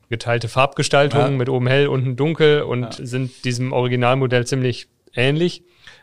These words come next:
Speaker 1: Ähm, es fehlte ja dann nur dieses officially licensed und
Speaker 2: Mhm.
Speaker 1: Volkswagen. Aber beim Schutzumfang der drei D Marke kommt's ja erstmal, würde man sagen, auf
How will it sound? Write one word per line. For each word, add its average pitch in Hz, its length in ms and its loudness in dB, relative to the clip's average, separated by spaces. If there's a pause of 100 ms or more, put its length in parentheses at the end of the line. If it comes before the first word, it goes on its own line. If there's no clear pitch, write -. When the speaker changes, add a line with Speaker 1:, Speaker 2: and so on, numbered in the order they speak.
Speaker 1:
Ähm, 117 240 -2
es 113 100 -4
fehlte 131 200 0
ja 123 160 2
dann 120 140 0
nur 123 160 0
dieses 117 320 -6
officially 120 480 -2
licensed 131 640 -2
und 123 140 -6
Speaker 2:
Mhm. - 40 -2
Speaker 1:
Volkswagen. 147 640 2 (580)
Aber 120 800 0 (120)
beim 113 380 -6
Schutzumfang 120 840 -4
der 110 400 -2 (440)
drei 110 160 -4
D 113 160 -2
Marke 131 380 2
kommt's 123 300 -6
ja 123 80 -2
erstmal, 120 560 -2
würde 120 180 -6
man 117 220 -6
sagen, 120 340 0
auf - 380 -10